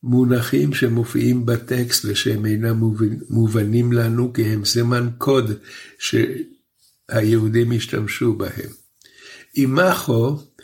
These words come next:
זה אימכו מפלונהיים, זה אציל ומנהיג כנופיית צלבנים שעמד בראש הפורעים.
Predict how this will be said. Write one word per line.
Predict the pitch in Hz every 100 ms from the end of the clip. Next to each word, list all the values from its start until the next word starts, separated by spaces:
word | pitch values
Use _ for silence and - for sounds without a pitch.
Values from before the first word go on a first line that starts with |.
| - - - _
זה | 110 123
אימכו | - 120 135 151 160 143
מפלונהיים, | 143 120 - 131 139 113 113 110 101
זה | 101 110 -
אציל | - - - 143 156 165 160 131
ומנהיג | 123 120 117 113 120 139 143 - -
כנופיית | 123 120 120 117 117 120 123 - -
צלבנים | - 117 117 107 110 104 117 110 123 147 - - -
שעמד | - 131 113 110 120 120 117
בראש | 113 104 101 -
הפורעים. | 117 - 101 - 98